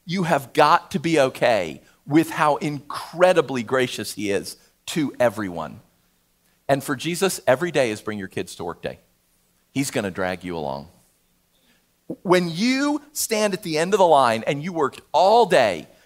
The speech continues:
you are hot, you are sweaty, you are tired. And he is paying the people who worked an hour when it was cool out, the same as he's gonna pay you. You cannot turn to your friend and say,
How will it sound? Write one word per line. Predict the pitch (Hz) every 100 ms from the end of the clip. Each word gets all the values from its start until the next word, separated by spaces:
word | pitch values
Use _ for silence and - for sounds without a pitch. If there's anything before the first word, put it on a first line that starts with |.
| _
you | 175 160
are | 127
hot, | - 262 285 214
you | 170
are |
sweaty, | 151 - 214 240
you | 233 214
are | 196
tired. | 127 139 110 90 - - _ -
And | 233 214
he | 190 277
is | 359 -
paying | - - 370 370 262
the | 175
people | 185 143 139 139
who | 165
worked | 156 170 165 -
an | 156 131 -
hour | 139 156 156 107 87 - _ _ _
when | 156 165
it | 151
was | 143
cool | - - 339 339 214
out, | 117 92 - - _
the | 165
same | 180 - 247 285 339
as | 311
he's | 294 -
gonna | 247 240
pay | - 226 220
you. | 214 220 156 98 - _
You | 190 233
cannot | 277 302 320
turn | - 339 330
to |
your | 262 233
friend | 262 302 247 185
and | 175
say, | - 160 139 135